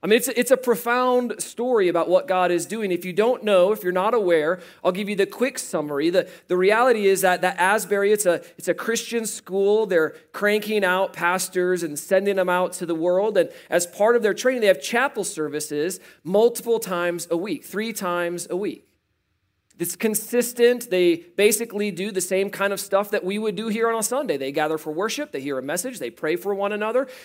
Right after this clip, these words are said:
And don't we all know that's like sometimes we sing all your favorite songs? Sometimes I preach an above average sermon, and sometimes, like, it falls flat and we all need to go out for lunch and just kind of get to the next week.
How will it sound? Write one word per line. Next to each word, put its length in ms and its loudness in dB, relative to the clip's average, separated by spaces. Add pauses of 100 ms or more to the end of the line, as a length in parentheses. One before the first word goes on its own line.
And 160 2
don't 180 4
we 120 2
all 160 4
know 240 4
that's 240 0
like 160 2
sometimes 580 -2
we 80 -6
sing 240 -2
all 140 4
your 100 -4
favorite 320 0
songs? 540 -6 (400)
Sometimes 520 2
I 140 4
preach 420 -8
an 80 2
above 280 4
average 320 2
sermon, 340 0
and 100 4
sometimes, 560 2
like, 220 2
it 140 6
falls 280 2
flat 340 2
and 60 -8
we 80 0
all 120 4
need 100 -2
to 60 -6
go 100 2
out 220 4
for 120 -2
lunch 320 0
and 80 -4
just 200 -2
kind 180 0
of 80 -2
get 140 -4
to 80 0
the 80 2
next 200 -2
week. 400 -6